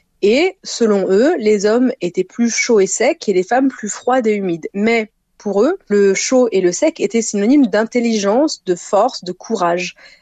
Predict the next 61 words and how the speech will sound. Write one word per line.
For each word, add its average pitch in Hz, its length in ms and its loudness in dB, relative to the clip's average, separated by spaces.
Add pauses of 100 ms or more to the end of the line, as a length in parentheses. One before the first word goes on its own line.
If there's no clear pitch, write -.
alors 220 240 -2
que 233 80 0
le 208 160 0
froid 233 360 -2
et 226 60 2
l'humide, 208 380 -2
c'était 214 200 0
synonyme 208 320 -2
de 190 120 0
faiblesse, 196 720 0 (300)
que - 80 -14
ce 202 120 -4
soit 190 180 0
de 185 60 2
faiblesse 170 360 -2
d'âme 214 240 0
ou 190 60 -2
physique. - 500 -10 (420)
Ce - 120 -8
qui - 180 -14
est 151 40 -18
rigolo, 302 460 0
c'est 190 160 -8
qu'aujourd'hui, 202 580 -2 (420)
au 196 80 0
vingt 185 160 -2
et 175 40 -4
unième 170 240 -2
siècle, 349 300 -2 (100)
si - 220 -4
je 202 80 -2
vous 208 140 -4
dis « 214 260 0 (360)
nourriture 220 600 0
masculine », 196 520 -2
entre 170 200 -6
guillemets, 175 320 -4 (480)
on 170 80 -10
va 170 80 0
penser 165 280 -4
à 151 60 -2
de 147 60 -4
la 147 100 0
viande, 233 380 0
du 180 100 -6
whisky, 208 600 -2
du 185 100 -8
vin 147 140 -4
rouge, 220 380 0
des 185 100 2
plats 175 200 -2
épicés. 269 540 -2
Et 403 60 -4
si - 260 -2
je 220 80 -4
vous 220 100 -4
dis « 214 160 -2
nourriture 202 440 -2
féminine », 185 440 -4
entre 151 200 -10
guillemets, 233 360 -2